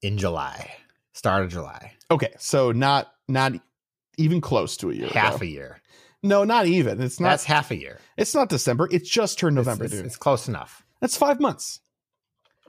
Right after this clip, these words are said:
Speaker 1: When did
Speaker 2: Sixty
Speaker 1: Shiny
Speaker 2: days?
Speaker 1: Blitzel
Speaker 2: It's, like,
Speaker 1: come out?
Speaker 2: two months.
Speaker 1: When did Shiny Blitzel come out? Now, hang on.
Speaker 2: <laughs> That one was pretty recent, too.
Speaker 1: That one was, uh, yeah, yeah,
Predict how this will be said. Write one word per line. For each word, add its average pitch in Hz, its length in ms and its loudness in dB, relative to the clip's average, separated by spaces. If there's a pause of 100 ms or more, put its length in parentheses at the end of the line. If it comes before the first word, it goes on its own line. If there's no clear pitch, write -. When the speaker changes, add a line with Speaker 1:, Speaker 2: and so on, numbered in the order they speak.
(460)
Speaker 1:
When 90 200 -8
did 147 140 -4
Speaker 2:
Sixty - 420 0
Speaker 1:
Shiny 214 60 2
Speaker 2:
days? 233 360 4
Speaker 1:
Blitzel - 40 2
Speaker 2:
It's, 208 180 -2
like, 240 140 4
Speaker 1:
come 233 80 -10
out? - 60 -4
Speaker 2:
two 269 140 4
months. 247 600 0 (1400)
Speaker 1:
When 110 240 -2
did 117 200 2
Shiny 98 380 0
Blitzel 76 420 -10
come 78 200 -10
out? 71 280 -10
Now, 73 160 -12
hang 98 340 -2
on. - 40 -10 (180)
Speaker 2:
<laughs> - 180 -20
That 214 200 6
one 339 120 4
was 147 120 2
pretty 113 260 0
recent, 104 480 0
too. 180 440 0 (240)
Speaker 1:
That 98 260 2
one 101 140 2
was, 87 340 0 (260)
uh, 73 1000 -6
yeah, 233 180 -2
yeah, - 180 -6